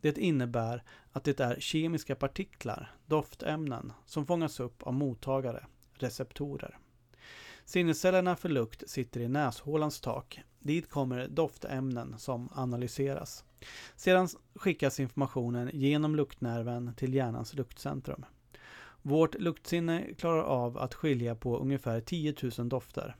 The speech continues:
Vid förkylning fungerar luktsinnet sämre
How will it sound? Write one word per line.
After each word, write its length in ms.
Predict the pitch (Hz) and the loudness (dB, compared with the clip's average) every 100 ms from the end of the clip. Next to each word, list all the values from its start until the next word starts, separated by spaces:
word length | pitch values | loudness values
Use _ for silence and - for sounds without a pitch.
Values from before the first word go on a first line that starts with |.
| - - - | -20 -14 0
Vid 260 | 131 147 | 2 2
förkylning 680 | - 151 - 180 175 170 170 | 0 -4 -2 -2 0 -2 -2
fungerar 400 | - 165 131 120 | -2 0 2 2
luktsinnet 640 | 127 - - 120 117 - - | 0 -2 -4 -2 -2 -4 -4
sämre 560 | - 156 143 117 120 | 0 2 2 0 -4